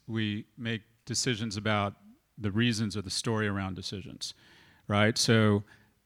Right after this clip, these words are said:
remember Gary Cohen? We're down on Wall Street. I'm thinking about Goldman Sachs. Was he Treasury Secretary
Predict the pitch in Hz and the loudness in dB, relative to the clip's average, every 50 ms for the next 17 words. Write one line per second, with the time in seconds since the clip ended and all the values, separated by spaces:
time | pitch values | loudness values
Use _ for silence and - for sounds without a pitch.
0 | _ - - 127 123 127 143 151 147 131 127 139 139 135 127 - - 131 135 135 | _ -8 -2 2 4 6 8 8 8 8 6 6 6 6 4 2 -2 -2 -2 -2
1 | 135 131 117 107 110 110 113 107 104 101 101 104 101 - 113 104 98 87 107 104 | -2 -2 -2 0 0 0 2 2 0 0 0 0 -2 -2 -2 -4 -2 -2 -2 -2
2 | 104 104 101 98 95 95 _ _ - - 113 107 101 107 101 - - 110 104 98 | 0 0 -2 -2 -4 -8 _ _ -6 -2 -2 0 0 0 -2 0 2 2 2 0
3 | 95 - - 110 90 113 104 - - 123 139 165 208 196 - - 214 208 - 220 | -2 -4 -6 -8 -8 -8 -10 -10 -10 -10 -8 -6 -6 -8 -6 -8 -10 -10 -10 -14
4 | - - 240 240 247 247 | -12 -8 -6 -6 -6 -6